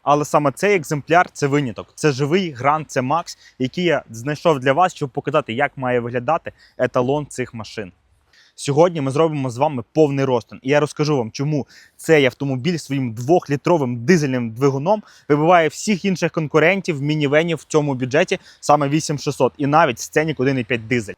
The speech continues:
Ця сімейна фортеця коштує кожного свого цента, якщо вибрати її з правильною коробкою.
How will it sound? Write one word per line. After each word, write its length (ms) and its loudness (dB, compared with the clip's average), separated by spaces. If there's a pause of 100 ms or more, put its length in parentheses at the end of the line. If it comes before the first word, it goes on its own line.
(160)
Ця 200 4
сімейна 420 -2
фортеця 520 -2 (120)
коштує 420 2 (120)
кожного 360 4
свого 300 0
цента, 400 0
якщо 280 -2
вибрати 520 -2
її 160 -12
з 100 -20
правильною 560 0
коробкою. 540 -4